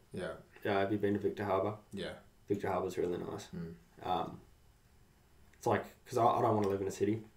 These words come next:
Speaker 1: Yeah.
Speaker 2: Um, but it's nice to live near enough to a city.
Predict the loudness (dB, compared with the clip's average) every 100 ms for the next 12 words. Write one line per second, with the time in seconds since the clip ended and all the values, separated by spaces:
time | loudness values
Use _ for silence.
0 | -10 -6 -6 -8 -16 -20 -18 -6 -2 0
1 | -2 -4 -6 -10 -16 -20 -8 -2 0 0
2 | -2 -4 -6 -6 -4 -6 -14 -6 -2 0
3 | 2 2 2 0 -2 -6 -6 -6 -4 -4
4 | -4 -6